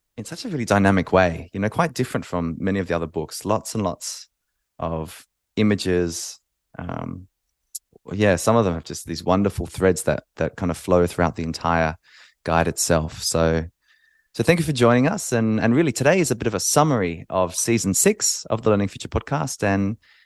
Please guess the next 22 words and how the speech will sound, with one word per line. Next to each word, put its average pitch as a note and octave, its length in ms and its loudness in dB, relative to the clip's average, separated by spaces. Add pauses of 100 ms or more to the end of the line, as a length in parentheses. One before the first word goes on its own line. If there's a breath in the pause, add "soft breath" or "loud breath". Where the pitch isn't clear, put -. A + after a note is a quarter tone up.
(240 soft breath)
and A#2 100 2
a - 60 4
bit B2+ 140 2
of, - 280 -6 (220)
uh, A#2 460 -2
foreshadowing B2+ 640 0
what's - 240 -2
to - 100 -10
come F#2+ 480 -2 (140)
in F#2+ 140 -2
season F#2 280 -2
seven, E2+ 440 -2 (480 soft breath)
on, F#2+ 340 0
in A2 160 4
which G#2 200 -2
our F2 100 2
focus G2 360 -2
will G2 80 -4
be F2+ 200 0
on E2 320 0
education E2+ 720 -4 (340)
transformed. E2+ 920 0